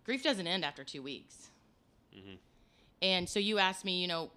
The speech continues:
Speaker 1: I say the wrong things, right? And sometimes what I do is I tend to always wanna wait because I feel like I got this big, insightful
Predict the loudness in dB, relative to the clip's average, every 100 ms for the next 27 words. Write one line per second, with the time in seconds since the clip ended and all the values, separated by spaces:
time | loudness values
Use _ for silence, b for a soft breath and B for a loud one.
0 | -8 0 2 2 -4 -6 -8 -10 -10 -12
1 | -8 -8 -8 -12 B B B B 0 2
2 | 4 6 6 4 4 4 4 4 2 2
3 | -2 -6 -12 B B 0 4 4 4 2
4 | 0 -4 -4 -2 -4 -4 -10 -20 _ _
5 | _ _ _ -12 -4 -2 -2 2 2 2
6 | 0 -2 -4 -8 -8 -8 -2 -2 -2 -8
7 | -10